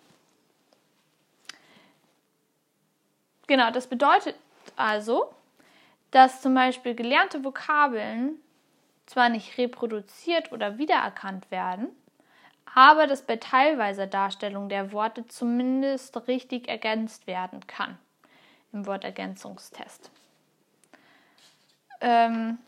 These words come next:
verstehe ich so, dass, ähm, ja, weiß ich nicht. Da könnt ihr selber nochmal drüber nachdenken und ich muss auch nochmal drüber reflektieren.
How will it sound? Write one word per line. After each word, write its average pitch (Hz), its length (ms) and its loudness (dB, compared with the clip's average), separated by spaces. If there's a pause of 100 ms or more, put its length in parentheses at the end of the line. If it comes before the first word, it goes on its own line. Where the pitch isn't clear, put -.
(1400)
verstehe 269 560 -2
ich - 180 -8
so, 294 580 0 (600)
dass, 233 800 2 (800)
ähm, 220 600 -6 (4000)
ja, 277 320 6 (260)
weiß 233 200 4
ich 190 100 -14
nicht. 190 220 -14
Da 220 100 -2
könnt 269 220 -4
ihr 262 100 -4
selber 240 260 2
nochmal 202 260 -8
drüber 208 260 -6
nachdenken 226 420 -4
und 226 100 -4
ich 220 100 -10
muss 247 260 -14
auch 185 80 -6
nochmal 202 300 -8
drüber 196 340 -8
reflektieren. 208 760 -12